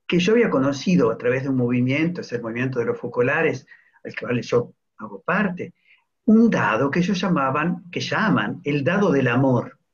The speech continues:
Era un dado chiquito que no tenía números, tenía frases con valores del amor para que los niños chicos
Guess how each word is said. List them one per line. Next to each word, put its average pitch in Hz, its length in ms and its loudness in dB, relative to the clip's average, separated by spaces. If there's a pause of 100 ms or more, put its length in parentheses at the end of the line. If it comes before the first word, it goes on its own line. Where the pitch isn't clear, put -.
(640)
Era 185 160 0
un 214 120 6
dado 214 540 2
chiquito - 760 -2
que 123 200 -2
no 170 140 2
tenía 165 320 2
números, 147 400 2
tenía 131 300 0
frases 180 640 -4
con 139 180 0
valores 143 380 2
del 151 140 0
amor 170 400 0
para 185 200 -2
que 185 80 -2
los 196 180 2
niños 175 420 4
chicos 180 380 -4